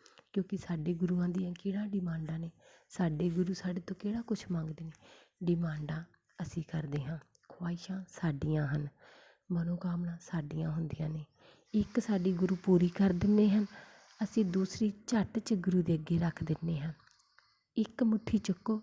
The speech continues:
ਦੂਜੀ ਤਿਆਰ, ਇਹ ਤਾਂ ਉਹ ਹਿਸਾਬ ਹੋ ਜਾਂਦਾ ਹੈ। ਖਾਲਸਾ ਜੀ, ਕਦੀ ਆਪਣੇ ਗੁਰੂ ਤੋਂ ਗੁਰੂ ਨੂੰ ਮੰਗ ਕੇ ਵੇਖੋ, ਕਿੰਨਾ ਸਕੂਨ ਮਿਲੇਗਾ। ਵਾਹਿਗੁਰੂ ਨੂੰ ਕਹੋ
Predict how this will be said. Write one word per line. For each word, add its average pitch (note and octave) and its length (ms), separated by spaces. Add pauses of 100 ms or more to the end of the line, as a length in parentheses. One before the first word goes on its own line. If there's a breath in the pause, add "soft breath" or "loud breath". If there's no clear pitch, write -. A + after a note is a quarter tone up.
ਦੂਜੀ E3+ 380
ਤਿਆਰ, D#3 300 (120)
ਇਹ F#3+ 120
ਤਾਂ G#3+ 120
ਉਹ G3+ 160
ਹਿਸਾਬ G3 340
ਹੋ F#3+ 120
ਜਾਂਦਾ D#3 340
ਹੈ। D3 160 (420 soft breath)
ਖਾਲਸਾ A#3+ 280
ਜੀ, B3+ 140
ਕਦੀ A3 320
ਆਪਣੇ G3+ 300
ਗੁਰੂ F3+ 260
ਤੋਂ F#3 260
ਗੁਰੂ D#3 260
ਨੂੰ A3+ 160
ਮੰਗ F3 240 (140)
ਕੇ G#3+ 100
ਵੇਖੋ, G3+ 420 (560 loud breath)
ਕਿੰਨਾ A#3 320
ਸਕੂਨ G3+ 520
ਮਿਲੇਗਾ। F3 440 (640 loud breath)
ਵਾਹਿਗੁਰੂ F3 460
ਨੂੰ F#3+ 220
ਕਹੋ G#3 300